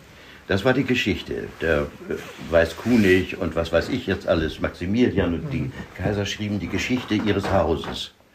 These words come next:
Speaker 1: Eine Bürgergeschichte gab es nicht. Und jetzt eroberten sie sich eine Geschichte.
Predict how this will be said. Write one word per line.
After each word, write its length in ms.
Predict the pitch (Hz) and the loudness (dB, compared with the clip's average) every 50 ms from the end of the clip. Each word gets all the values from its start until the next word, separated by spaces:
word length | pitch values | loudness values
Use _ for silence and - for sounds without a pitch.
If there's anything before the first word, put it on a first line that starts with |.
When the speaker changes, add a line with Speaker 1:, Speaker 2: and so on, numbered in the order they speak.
| _ - - - - - - - - - - - - - - _ _ _ _ _ _ _ _ _ _ - | _ -20 -20 -20 -20 -20 -20 -20 -20 -20 -20 -20 -20 -20 -20 _ _ _ _ _ _ _ _ _ _ 2
Speaker 1:
Eine 160 | 110 95 92 | 2 2 4
Bürgergeschichte 880 | 78 76 131 147 - 147 147 127 139 135 123 - 123 120 120 - 104 104 | 6 6 8 8 8 6 6 6 6 4 4 4 4 2 2 2 0 2
gab 280 | - 98 87 80 76 | 4 4 4 4 4
es 160 | 78 71 - - | 0 -2 -4 -6
nicht. 380 | 62 57 52 - - - - _ _ _ - - - - - - - - | -6 -6 -8 -8 -12 -18 -20 _ _ _ -20 -18 -16 -16 -16 -8 -2 0
Und 120 | 98 95 | 0 2
jetzt 200 | 107 127 127 - | 2 2 2 4
eroberten 760 | - 131 127 120 - 151 147 151 117 107 98 95 - 90 87 | 4 4 6 6 8 8 10 10 10 8 6 4 2 0 -2
sie 100 | 78 76 71 | -2 -4 -4
sich 240 | 67 69 - - | -4 -4 -4 -4
eine 220 | - 69 64 64 64 | -4 -6 -4 -4 -4
Geschichte. 600 | - - - - - 62 - - - - - | -4 -4 -2 -2 -4 -6 -6 -8 -10 -10 -10